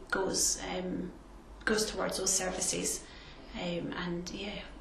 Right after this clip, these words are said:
I mean, we, we know that our services make a massive difference to people's lives. We've had so much amazing feedback,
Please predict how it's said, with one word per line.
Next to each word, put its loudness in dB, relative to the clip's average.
I -2
mean, 6
we, 2
we 2
know 8
that 4
our 6
services 4
make 6
a 2
massive 6
difference 0
to -4
people's -2
lives. 2
We've 2
had 0
so 4
much 4
amazing 4
feedback, 0